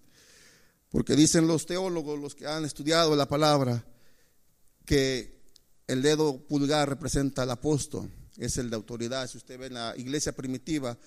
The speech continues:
el apóstol era el que establecía cuando había un, una situación, cu-, incluso cuando Pablo y Bernabé, cuando Pablo se convierte,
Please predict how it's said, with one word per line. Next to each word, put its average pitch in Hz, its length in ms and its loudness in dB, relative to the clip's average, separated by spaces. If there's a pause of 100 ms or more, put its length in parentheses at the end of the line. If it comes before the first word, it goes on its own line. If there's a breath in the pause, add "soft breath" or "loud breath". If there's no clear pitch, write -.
(340 loud breath)
el 143 120 -6
apóstol 151 440 -10
era 160 100 -6
el 147 60 -8
que 147 80 -6
establecía 131 760 -4 (600)
cuando 147 260 -2
había 156 280 0
un, 160 160 -6 (160)
una 165 220 -2
situación, 151 500 -4
cu-, 147 120 -2
incluso 160 400 -2
cuando 151 240 0
Pablo 170 360 2
y 151 60 4
Bernabé, 147 560 0
cuando 143 240 -4
Pablo 170 220 -2
se 160 120 -6
convierte, 165 640 -4